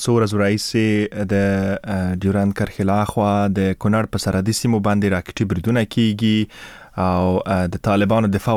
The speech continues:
وزارت هم وویل چې دغه بریدونه یې بې ځوابه نه دي پریښي. په دې وروستیو کې د دوی د، اه، دفاع وزارت لوی درستیز قاری فصیح الدین هم، اه، دغې سرحدي سیمو ته تللی و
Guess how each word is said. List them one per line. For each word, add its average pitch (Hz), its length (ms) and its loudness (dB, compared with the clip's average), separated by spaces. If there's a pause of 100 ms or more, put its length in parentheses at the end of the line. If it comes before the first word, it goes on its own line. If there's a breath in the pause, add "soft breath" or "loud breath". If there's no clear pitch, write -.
وزارت 104 320 0
هم 104 120 2
وویل 113 300 2
چې 107 440 -2
دغه 95 200 0
بریدونه 104 340 2
یې 101 100 2
بې 95 80 2 (100)
ځوابه 101 340 2
نه 117 40 2
دي 131 200 0
پریښي. 117 320 0
په 104 60 -2
دې 98 60 0
وروستیو 101 460 0
کې 101 380 0
د 98 240 2
دوی 101 200 2 (120)
د، - 0 -
اه، 92 640 0 (160)
دفاع 120 240 0
وزارت 101 320 0
لوی 101 160 2
درستیز 110 520 -2 (540 loud breath)
قاری 98 260 2
فصیح 107 240 -2
الدین 113 220 2
هم، 110 300 2
اه، 90 500 -2
دغې 95 400 -2
سرحدي 95 380 0
سیمو 107 160 2
ته 98 120 0
تللی 120 280 0
و 131 120 4